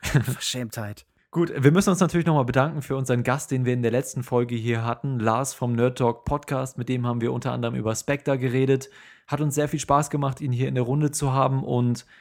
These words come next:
Speaker 2: in der aktuellen Folge des Nerd Talk Podcast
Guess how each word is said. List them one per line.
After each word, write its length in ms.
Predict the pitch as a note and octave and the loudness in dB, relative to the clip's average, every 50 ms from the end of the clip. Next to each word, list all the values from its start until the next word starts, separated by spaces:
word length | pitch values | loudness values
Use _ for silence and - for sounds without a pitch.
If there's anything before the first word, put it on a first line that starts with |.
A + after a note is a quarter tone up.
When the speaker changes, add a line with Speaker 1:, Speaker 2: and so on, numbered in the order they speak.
| _ _ | _ _
Speaker 2:
in 140 | - C3 C3 | -2 2 2
der 100 | B2+ A#2 | 2 2
aktuellen 420 | D3 - - D#3+ C#3 C#3+ C#3 C3+ | 0 0 0 -2 0 0 0 -2
Folge 320 | B2+ - C#3+ C#3 C#3+ C3+ C#3 | 0 0 0 0 2 2 0
des 180 | B2+ B2 - | -2 -2 -2
Nerd 280 | - B2+ C3+ C#3+ C#3+ - | 0 0 0 0 0 0
Talk 240 | - C3+ C3 - - | 0 0 0 0 -2
Podcast 680 | - D3+ D3+ D3+ - - C#3 C3 C3 B2+ - - - | -2 -2 -2 -4 -2 -2 0 0 0 -2 -4 -8 -16